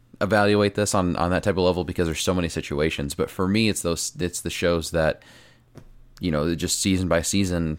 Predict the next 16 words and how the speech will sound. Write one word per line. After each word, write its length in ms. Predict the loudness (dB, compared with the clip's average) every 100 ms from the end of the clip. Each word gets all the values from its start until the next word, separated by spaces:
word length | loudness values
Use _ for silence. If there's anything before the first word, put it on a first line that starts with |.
| -4
type 200 | -4 -2
of 80 | -2
thing 360 | 0 0 0
that 280 | 0 0 0
end 180 | -2 0
up 180 | 0 -2
producing 400 | -2 -2 -2 -4
the 60 |
best 200 | 0 -2
stuff 200 | 0 -4
'cause 160 | -4 -4
they're 80 | -2
backed 280 | 0 -2 -2
into 160 | -8
a 40 | -8
corner. 380 | -8 -8 -10